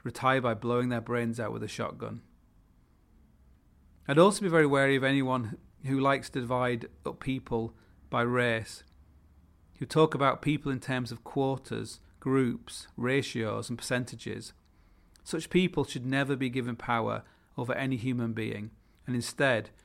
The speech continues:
should be posted to some far-off place where no one lives for the rest of the ti-, for the rest of their lives and confined to dealing with spreadsheets. When I was a kid,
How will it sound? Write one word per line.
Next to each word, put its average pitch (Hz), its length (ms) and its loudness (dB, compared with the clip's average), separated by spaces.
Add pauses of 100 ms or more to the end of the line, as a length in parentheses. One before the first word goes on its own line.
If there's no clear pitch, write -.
(160)
should 127 160 -6
be 123 80 -4
posted 131 440 -2
to 113 60 -8
some 117 180 -4
far-off 131 580 2
place 117 560 -4 (300)
where 117 100 -4
no 131 160 2
one 139 240 4
lives 117 460 -4 (280)
for 127 120 -8
the 113 80 2
rest 123 260 -2
of 120 140 -4
the 120 80 -6
ti-, 120 360 0
for - 80 -12
the 147 60 0
rest 135 160 -4
of 135 60 0
their 123 120 2
lives 117 520 -2 (200)
and - 120 -16
confined 127 680 2 (240)
to - 80 -12
dealing 120 300 0
with 117 180 -2
spreadsheets. - 800 -6 (1300)
When 143 120 4
I 170 40 10
was 180 100 8
a 185 60 4
kid, 131 500 2